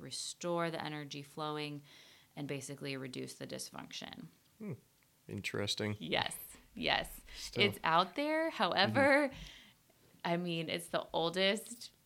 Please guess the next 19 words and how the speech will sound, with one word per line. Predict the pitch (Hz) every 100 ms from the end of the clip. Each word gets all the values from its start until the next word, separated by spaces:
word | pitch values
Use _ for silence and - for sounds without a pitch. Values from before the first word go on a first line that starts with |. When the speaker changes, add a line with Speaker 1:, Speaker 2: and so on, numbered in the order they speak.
| _ -
Speaker 1:
form | - 185 196 202 190
of | 143 131 - - _ _ _ _ _ -
medicine | 151 151 160 185 190 190 196 208 202
and | - - - - - _ -
Speaker 2:
Yeah. | 104 101 104 107 -
Speaker 1:
you | 214
know | 214
what | 214
I | 208
mean? | 196 190 208
I | 190
mean, | 185
there's | 175 175
Speaker 2:
Mm-hmm. | 113
Speaker 1:
just | 110 104 -
so | 175 160 175
much, | 185 165 165 170 - - - - - - - _ -
I | 160
guess, | 160 143